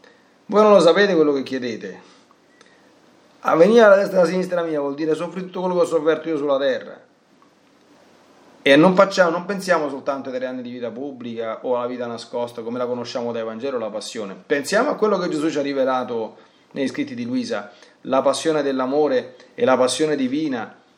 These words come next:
che gli faceva sentire in tutti i momenti tutte le pene possibili e immaginabili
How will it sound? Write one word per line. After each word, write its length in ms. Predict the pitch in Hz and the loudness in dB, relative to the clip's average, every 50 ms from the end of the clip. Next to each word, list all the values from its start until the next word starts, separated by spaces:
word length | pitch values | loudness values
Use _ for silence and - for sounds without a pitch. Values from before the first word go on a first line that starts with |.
| _ _ | _ _
che 100 | - - | -12 -8
gli 120 | 123 127 117 | -6 -4 0
faceva 260 | 123 123 135 143 131 | 0 0 2 2 0
sentire 360 | 123 135 127 131 151 147 135 | 0 -2 -4 -2 -2 -2 -2
in 200 | 123 120 117 - | -4 -6 -10 -8
tutti 380 | - 160 175 185 180 180 160 151 | -2 0 0 0 0 0 -2 -2
i 20 | |
momenti 460 | 143 143 143 151 160 156 151 - 123 | -2 0 0 0 0 0 -2 -6 -10
tutte 400 | 120 - 160 180 180 180 165 151 | -6 -4 -4 -4 -4 -2 -2 0
le 80 | 139 143 | 0 0
pene 240 | 139 160 156 147 135 | 0 0 0 0 -2
possibili 480 | 127 131 123 - 151 151 135 131 127 | -4 -6 -8 -8 -8 -8 -6 -6 -6
e 20 | 123 | -6
immaginabili 920 | 123 123 120 113 110 120 127 139 143 143 131 123 123 117 113 110 104 - | -6 -6 -8 -8 -10 -8 -6 -6 -6 -6 -6 -6 -8 -10 -10 -12 -14 -18